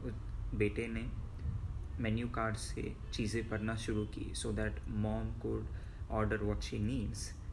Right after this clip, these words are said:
And और एक रीज़न पढ़ने का ये था कि उसकी माँ की आंखें थोड़ी कमज़ोर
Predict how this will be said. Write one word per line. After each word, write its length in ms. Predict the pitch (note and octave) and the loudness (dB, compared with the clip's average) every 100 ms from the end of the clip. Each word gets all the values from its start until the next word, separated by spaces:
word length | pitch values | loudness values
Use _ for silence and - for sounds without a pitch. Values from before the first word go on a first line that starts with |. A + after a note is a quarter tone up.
| - - | -6 -2
And 460 | G#2+ G2+ G2+ G#2 - | 0 0 0 0 2
और 140 | C3 | 2
एक 140 | C3+ | 2
रीज़न 340 | A#2 A2 A2+ A2 | 0 0 0 0
पढ़ने 300 | A2+ A2 G#2+ | 2 2 2
का 120 | A2+ | 2
ये 260 | G#2+ G#2+ G#2+ | 2 2 2
था 240 | - G#2+ | 2 0
कि 380 | G#2 A2 G#2+ G2+ - - - - - | 0 0 0 -2 -4 -6 -6 -6 -4
उसकी 260 | B2 - A2+ | -4 0 0
माँ 220 | G#2+ G#2+ | 2 2
की 120 | A2+ | 0
आंखें 340 | A#2+ G#2 - | 0 0 0
थोड़ी 240 | G2 A2 G#2+ | 0 0 2
कमज़ोर 580 | - G#2+ G#2 G#2+ G2+ | 2 2 4 4 4